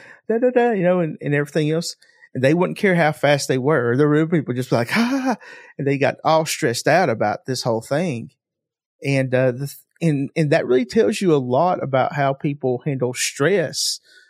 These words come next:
too, is a simple thing that adds stress into someone's life that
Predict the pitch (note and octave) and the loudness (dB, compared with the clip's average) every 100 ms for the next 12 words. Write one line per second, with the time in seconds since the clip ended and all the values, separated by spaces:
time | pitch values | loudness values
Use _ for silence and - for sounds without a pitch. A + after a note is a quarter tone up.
0 | _ - G#3 F#3+ C3+ A#2+ B2 B2+ - - | _ -2 0 2 0 0 0 0 0 0
1 | - D3 F3 F#3 G#3 F#3+ F#3+ _ _ _ | 0 0 -2 -2 -2 -2 -4 _ _ _
2 | _ _ _ _ _ _ _ - F#3 E3 | _ _ _ _ _ _ _ 0 2 4
3 | C#3+ C3 B2 A#2 B2 - C3+ B2+ B2+ A#2+ | 2 -2 -4 0 -2 0 0 2 2 2
4 | A#2+ C3+ - - _ _ _ _ _ _ | 0 -2 -4 -4 _ _ _ _ _ _
5 | - - - G3 A#3 - F#3+ C#3+ C3+ D#3+ | -6 -4 0 0 0 0 -2 -2 -2 -2
6 | C#3 C3+ A#2 B2 C#3 C#3 A#2+ B2 - C3 | -2 -4 -4 0 2 2 0 -2 -2 2
7 | C3 G#2 | 2 0